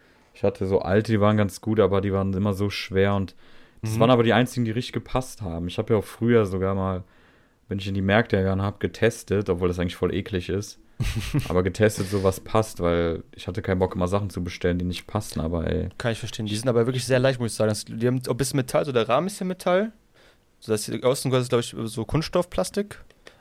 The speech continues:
Speaker 2: Aber es ist wirklich echt leicht, das Ding, muss man sagen. Gibt's
Speaker 1: Nee,
Speaker 2: auch ein
Speaker 1: vor allem ist
Speaker 2: Mikrofon?
Speaker 1: wichtig,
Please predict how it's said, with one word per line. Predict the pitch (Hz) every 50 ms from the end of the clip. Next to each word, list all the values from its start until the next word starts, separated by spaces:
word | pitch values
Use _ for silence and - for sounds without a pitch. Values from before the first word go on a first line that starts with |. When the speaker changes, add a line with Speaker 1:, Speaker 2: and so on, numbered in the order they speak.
| _
Speaker 2:
Aber | - 113 110
es | 120
ist | 117
wirklich | 139 139 - -
echt | 151 131 - -
leicht, | 139 139 - -
das | 110 -
Ding, | - 104 104
muss | 104 107
man | 104 98
sagen. | 107 107 107
Gibt's | 104 110 107
Speaker 1:
Nee, | 107 127
Speaker 2:
auch | 113
ein | 117 113 113
Speaker 1:
vor | 113 120 117
allem | 127 135
ist | 131
Speaker 2:
Mikrofon? | 113 139 139 123
Speaker 1:
wichtig, | 131 - - - 110 110 117 123 120 - - -